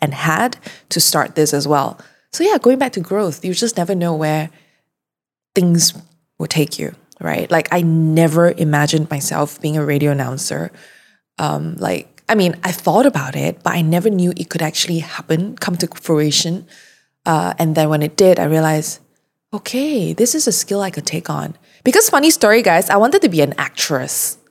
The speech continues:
<laughs> That was, like, my childhood dream, you know? I want to act next to Aaron Kwok.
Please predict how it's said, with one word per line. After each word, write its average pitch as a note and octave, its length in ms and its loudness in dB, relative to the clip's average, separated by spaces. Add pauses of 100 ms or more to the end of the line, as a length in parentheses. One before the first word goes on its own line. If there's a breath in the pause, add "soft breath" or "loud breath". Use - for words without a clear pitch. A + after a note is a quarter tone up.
(160)
<laughs> - 140 -4 (720 loud breath)
That A4+ 220 6
was, G#3+ 300 4
like, F3 420 4 (180)
my G3+ 220 4
childhood C4 560 4
dream, G3+ 380 4
you F3 100 6
know? D#3+ 400 4 (140)
I G3+ 100 4
want D4 220 4
to A#3 180 6
act C4 160 0
next - 280 -2
to G#3 120 4
Aaron F#3 320 4
Kwok. - 560 0